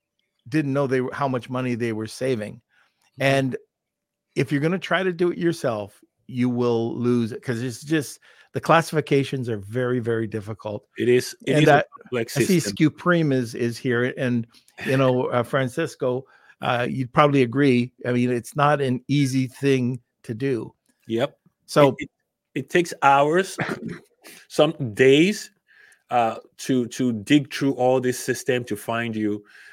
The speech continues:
Speaker 2: Uh, this happened, like, about two or three weeks ago or less. Uh, there's this lady came, she wanted to import. It was a baby product too. She wanted to import,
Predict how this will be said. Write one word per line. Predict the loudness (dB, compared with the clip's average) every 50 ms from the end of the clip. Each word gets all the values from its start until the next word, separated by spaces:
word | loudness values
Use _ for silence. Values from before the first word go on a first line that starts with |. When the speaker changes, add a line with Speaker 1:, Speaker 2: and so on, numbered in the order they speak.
| -20 -12 -4
Speaker 2:
Uh, | 0 2 2 4
this | 4 2 2 2
happened, | 4 4 4 4 4 0 -4 0 2
like, | 2 2 2 2 -2 _ -20 _ _ _ _ _ _ _ _ -12 -10
about | -6 -4 -2 -4 -4 -6
two | -6 -2 0 2 2 2
or | 2
three | 0 -4 -6 -4 -4
weeks | -2 -4 -6 -6 -6 -8
ago | -6 -4 -2 -2
or | -2 -2
less. | -4 -6 -6 -8 -12 -16 -20 _ _ _ _
Uh, | -6 -4 -2 -2 -2 -2 -4 -8 _ -20 _ _ _ _ -20 _ _ _ _ _ _
there's | -6 -6 -4 0
this | 0 -2 0 2
lady | 2 2 2 2 0 -6
came, | -6 -6 -4 -2 -2 -2 -2 -4 -6 _ _ _ _ _ _ _ _ _ _ _ _ _ _
she | -16 -8 -6 -4
wanted | -2 0 0 0 -2 -2
to | -4 -10 -8 -8
import. | -8 -8 -8 -2 0 0 0 0 -2 -6 _ _ _ _ _ _ _
It | -4 0
was | 0 0 2 2
a | 0 0
baby | 0 0 0 0 -2 -2 -4
product | -2 0 0 0 0 0 -4 -6 -8
too. | -6 -6 -6 -6 -6 -10
She | -16 -12 -10
wanted | -6 -4 -4 -4 -6
to | -6 -10 -10
import, | -10 -10 -10 -6 -2 -2 -2 -2 -2